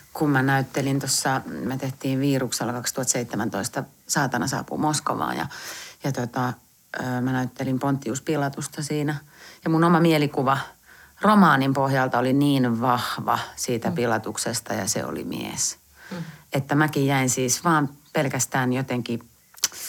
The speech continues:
Speaker 2: Mm.
Speaker 1: siis ajoin itseni sumppuun
Speaker 2: Mm.
Speaker 1: ja jumiin, että miksi mun, äh, tota noin niin, jotenkin mun, miksi mun ääni ei ole tän matalampi,
Speaker 2: Mm.
Speaker 1: miksi mä puhun näin nopeasti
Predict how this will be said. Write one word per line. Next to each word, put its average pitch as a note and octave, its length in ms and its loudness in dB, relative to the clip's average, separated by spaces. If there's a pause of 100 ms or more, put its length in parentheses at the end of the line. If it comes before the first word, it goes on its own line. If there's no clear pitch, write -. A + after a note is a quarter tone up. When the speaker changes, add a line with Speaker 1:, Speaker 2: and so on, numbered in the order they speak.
(320)
Speaker 2:
Mm. E3 180 -2 (220)
Speaker 1:
siis - 600 2
ajoin F3+ 400 6
itseni E3 420 4
sumppuun D3 840 2 (200)
Speaker 2:
Mm. C#3 260 4 (280)
Speaker 1:
ja D3+ 160 4
jumiin, C#3+ 840 4 (540)
että D3 300 -2
miksi F3 340 4
mun, C#3 220 4
äh, - 220 -6 (300)
tota C#3 240 -2
noin C3 280 2
niin, B2+ 360 0
jotenkin B2+ 420 -2
mun, A#2 240 0 (140)
miksi F3 240 2
mun C#3 140 2
ääni B2 340 2
ei A#2 200 0
ole B2+ 160 -4
tän G#2+ 140 -2
matalampi, A#2 800 -2 (300)
Speaker 2:
Mm. F3 60 0
Speaker 1:
miksi D#3+ 360 0
mä D#3 60 2
puhun D3 320 4
näin A2 180 0
nopeasti - 580 -4